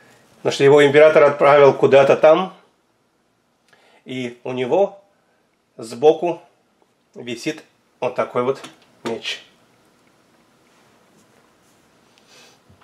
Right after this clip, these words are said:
И он идет, и он его придерживает рукой.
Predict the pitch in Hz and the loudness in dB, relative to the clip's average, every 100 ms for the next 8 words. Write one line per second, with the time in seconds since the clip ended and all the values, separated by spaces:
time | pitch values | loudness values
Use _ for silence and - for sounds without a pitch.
0 | _ 120 117 117 123 175 - _ _ _ | _ -6 -4 -2 0 0 -2 _ _ _
1 | _ _ _ _ _ _ _ 135 123 131 | _ _ _ _ _ _ _ -6 -4 -6
2 | 123 113 117 113 113 113 - 104 | -8 -6 -4 -4 -6 -10 -12 -14